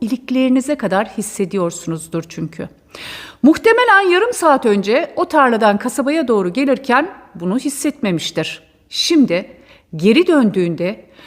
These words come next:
gözyaşları yüzünden aşağıya doğru akarken yerde korkunç bir şekilde parçalanmış on sekiz yaşındaki eşi Müjde'ye bakıyordur.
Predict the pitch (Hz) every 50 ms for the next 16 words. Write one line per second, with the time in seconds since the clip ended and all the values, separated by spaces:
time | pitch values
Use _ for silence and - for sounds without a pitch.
0 | - - _ - 165 254 320 440 440 - 415 392 359 359 - - 330 339 339 339
1 | 311 311 285 277 320 311 320 359 349 330 - 302 294 - - 320 320 311 311 311
2 | 311 269 240 254 233 208 196 - - 196 - - 311 330 320 320 - 254 220 247
3 | 302 311 - - - - 175 180 208 214 220 233 226 214 - 240 233 233 - 233
4 | 214 208 208 - - 370 392 320 - - - 202 185 180 - - 247 - 226 196
5 | 196 190 - - 226 233 226 - 233 208 190 180 180 175 170 202 240 - - -
6 | - - - - _ _ _ - 233 277 349 349 302 - - 220 196 - 202 170
7 | 180 214 220 - 214 208 180 180 180 - - 196 - - - 247 277 311 339 -
8 | - _ _ _ _ _ _ _ _ _ _ - 180 180 190 190 175 165 - 185
9 | 180 180 170 175 165 - - 175 165 165 156 - - - - -